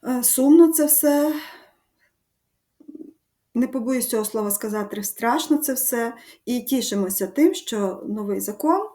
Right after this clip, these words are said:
нові вимоги, нові накази відбирають у курок їхні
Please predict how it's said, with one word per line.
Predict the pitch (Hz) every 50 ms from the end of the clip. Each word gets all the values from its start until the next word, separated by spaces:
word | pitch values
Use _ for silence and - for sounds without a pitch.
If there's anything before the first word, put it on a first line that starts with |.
| _ _ _
нові | - 208 202 214 214 196 208 202
вимоги, | 196 214 233 262 311 359 359 311 311 311 294 285 247 -
нові | 202 196 196 196 190
накази | 202 220 220 - 294 311 311 302 269 269 269 - - _ _
відбирають | - 247 294 302 240 233 214 208 208 196 196 190 175 - -
у | - 202 202
курок | _ - 214 214 233 254 302 330 - -
їхні | 190 190 190 214 262 - - - 247 240 -